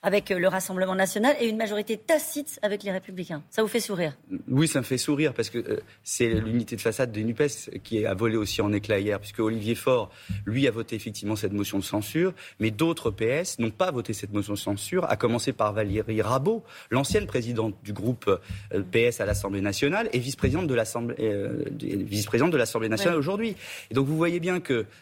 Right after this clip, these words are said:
Speaker 2: euh, plutôt que de donner des leçons, euh, de majorité, euh, euh, Olivier Faure devrait s'occuper plutôt, euh, de l'unité de façade des nupes.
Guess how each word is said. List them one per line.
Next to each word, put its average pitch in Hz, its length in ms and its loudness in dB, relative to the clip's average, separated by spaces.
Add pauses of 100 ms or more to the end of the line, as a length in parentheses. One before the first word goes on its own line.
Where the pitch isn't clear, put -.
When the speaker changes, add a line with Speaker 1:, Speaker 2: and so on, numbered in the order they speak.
(140)
Speaker 2:
euh, 107 140 2
plutôt 139 280 -6
que 147 120 0
de 131 60 -4
donner 131 200 2
des 127 140 0
leçons, 139 480 0
euh, 101 120 0
de 104 120 -4
majorité, 113 880 0
euh, 104 200 2 (120)
euh, 101 80 -2 (100)
Olivier 123 320 0
Faure 143 160 2
devrait 113 300 0
s'occuper - 640 -4
plutôt, 135 320 -2
euh, 202 240 2
de 113 140 -2
l'unité 120 320 -2
de 113 60 -8
façade 151 460 0
des 127 140 2
nupes. 143 220 0